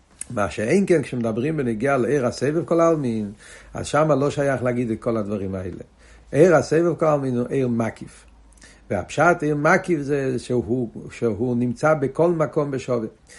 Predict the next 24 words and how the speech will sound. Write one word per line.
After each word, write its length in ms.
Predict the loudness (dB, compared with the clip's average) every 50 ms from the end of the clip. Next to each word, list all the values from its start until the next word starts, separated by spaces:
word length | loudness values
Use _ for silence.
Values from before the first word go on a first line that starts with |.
| -20 -18 -6 0
ולכן 400 | 4 4 4 4 4 2 2 2
לגבי 360 | 2 2 4 4 4 4 4 2
עיר 120 | 0 0
מקיף 460 | 0 0 0 0 -2 -4 -6 -4 -2
לא 100 | -2 -2
שייך 340 | -2 -2 0 0 0 0 0
להגיד 340 | 0 -2 0 0 0 0 2
לא 160 | 2 4 4
העניין 340 | 4 2 2 0 0 -2 -2
של 140 | -2 -4 -8
איסחלקוס 520 | -8 -8 -6 -2 -2 -2 -2 -4 -12 -14
פרוטים, 560 | _ -8 -2 -2 -2 -2 -2 -4 -6 -6 -6 -10 _ _ _ _ _ _ _ _ _ _ _ _ _ _ -10
מכיוון 340 | -8 -4 0 0 0 0 0
שהוא 200 | 0 0 2 2
לא 100 | 2 2
מתלבש 600 | 2 -2 0 -2 -2 0 2 0 0 0 0 -4
לפי 240 | -6 -2 -2 -2
איפן 180 | -2 -2 -2 -4
הכלי, 380 | -4 -4 -4 -2 -4 -2 -4 -6 -10 _ -4
זה 120 | -2 -2
הגדר 280 | 0 0 -2 -2 -2 -4
של 160 | -4 -4 -6
עיר 100 | -4 -2
מקיף. 420 | 0 0 -2 -2 -4 -10 -18 -18